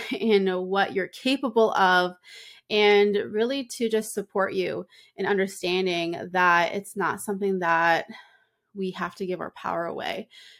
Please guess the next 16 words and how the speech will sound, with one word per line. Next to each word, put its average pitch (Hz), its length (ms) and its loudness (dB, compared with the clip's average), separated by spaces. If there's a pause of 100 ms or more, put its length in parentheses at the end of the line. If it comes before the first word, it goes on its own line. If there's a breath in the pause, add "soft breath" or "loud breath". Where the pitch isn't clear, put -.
to, 170 400 -6
even 185 240 -6
though 180 120 -4
that 170 140 -2
is 170 300 -8
how 180 260 0
it's 180 160 -2
portrayed 190 720 2 (140)
<laughs> - 120 -8
in 208 440 2
the 185 100 0
movies, 233 560 0
in 175 160 -4
the 156 80 -4
media, 220 600 4 (380 loud breath)
in 208 120 -6